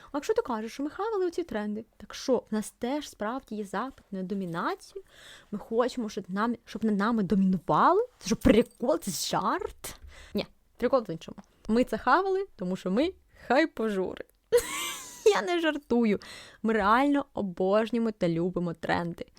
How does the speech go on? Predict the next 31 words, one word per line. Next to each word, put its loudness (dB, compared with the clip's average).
Це, 2
типу, -6
прям 0
золото. -2
Ну, -2
не 4
про 0
Instagram, 2
конечно, 0
сказано, 2
але 0
бачила, 0
що 2
в 6
нас 2
в -2
аптеках 0
можна 2
тепер -2
платити 2
криптою. -2
Ось 6
кращий 2
показник -6
того, 0
наскільки -4
ми -2
любимо -4
бути -8
в -12
тренді. -6